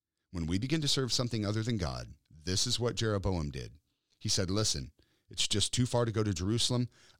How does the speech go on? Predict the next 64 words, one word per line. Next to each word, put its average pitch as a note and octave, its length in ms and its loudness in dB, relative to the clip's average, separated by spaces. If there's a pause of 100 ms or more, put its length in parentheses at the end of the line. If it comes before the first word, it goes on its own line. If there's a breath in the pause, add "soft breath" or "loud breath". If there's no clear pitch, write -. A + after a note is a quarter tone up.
I'm G2+ 140 2
gonna A2+ 160 4
build G#2+ 260 0
an G2+ 100 -2
altar G2 320 -2
here, A#2+ 220 0
and A2 80 2
I'm A2 80 2
gonna G#2 160 0
give G2+ 160 0
you F#2+ 80 -2
some F#2+ 160 2
other F2+ 160 2
gods D#2 380 0
too." C#2 260 -6 (840 loud breath)
The - 80 -4
steps C3+ 280 2
to - 140 0
idolatry A2+ 640 2
are F2+ 160 -2
when F#2 200 -2
it's E2+ 180 -2
too B2+ 200 2
inconvenient B2+ 720 4
to F#2 60 -2
worship G2 380 0
God, F#2+ 320 4
then F2 100 -2
I'll F#2+ 140 0
give C#3+ 180 0
you C#3+ 80 2
something D#3 360 2
convenient, D3 760 2 (720)
and A#2 100 0
let's C3+ 140 2
go D#3+ 80 6
ahead D3+ 180 6
and C#3+ 80 2
include C#3+ 340 4
some C3+ 140 4
other B2+ 160 4
things G#2 360 4
too. D2 340 0 (840 loud breath)
When F#2 100 -2
it's F2 160 0
just F#2 240 0
too A2+ 160 2
inconvenient C3 580 2
to F#2+ 80 -4
get G#2 160 2
up G#2 160 0
and G2+ 140 -4
pray, G2 220 2
I'll E2 120 0
give F2 220 -4
you G#2 80 0
something A2+ 320 0
else A2+ 200 0
to - 80 -8
fill E2+ 220 -4
that D2+ 220 -6
time. D2 260 -6
Facebook, A2+ 540 -2
maybe. C2 320 -10